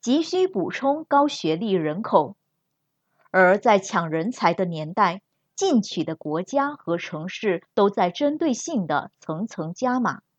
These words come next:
逆水行舟，不进则退。香港如果仍然以为自己有麝自然香，或者继续守株待兔，到头来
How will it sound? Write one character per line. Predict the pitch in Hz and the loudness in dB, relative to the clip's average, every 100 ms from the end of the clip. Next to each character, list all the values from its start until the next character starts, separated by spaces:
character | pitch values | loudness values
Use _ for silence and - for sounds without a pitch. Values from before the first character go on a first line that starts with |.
| _ _ _ _ _ | _ _ _ _ _
逆 | 262 240 196 | 2 4 2
水 | - 175 | 0 -2
行 | 156 - 170 | -2 -6 -6
舟， | 202 269 269 - _ _ | 2 4 4 -2 _ _
不 | 156 156 | -6 -6
进 | - 262 180 | -4 -2 -2
则 | - 160 | -4 -6
退。 | 160 233 175 - _ _ _ _ _ _ | -2 0 0 -4 _ _ _ _ _ _
香 | - 370 370 | 2 2 4
港 | 294 185 | 2 2
如 | 170 226 | 0 0
果 | 226 185 | 2 2
仍 | 170 160 180 | 2 -2 -2
然 | 277 240 285 | 0 0 -2
以 | 185 | -4
为 | 143 151 151 - | -4 -4 -4 -6
自 | - 196 | -4 -4
己 | - 170 196 | -4 -6 -2
有 | 190 165 - | 0 -2 -4
麝 | - 226 185 | 0 0 0
自 | - 277 | -2 -2
然 | 175 151 180 | -2 -2 -6
香， | - 277 285 - _ _ | -2 -2 -2 -12 _ _
或 | _ _ 233 196 | _ _ 6 6
者 | 190 175 | 4 0
继 | 170 233 202 | 0 -4 -4
续 | 190 220 190 | -2 0 0
守 | - 165 190 | 0 -2 -2
株 | 269 285 | -2 0
待 | 302 190 | 0 0
兔， | - 262 175 - _ _ _ _ | 0 0 0 -4 _ _ _ _
到 | - 220 | 6 6
头 | 180 - 160 | 6 -2 -4
来 | 214 151 170 | -2 -2 -4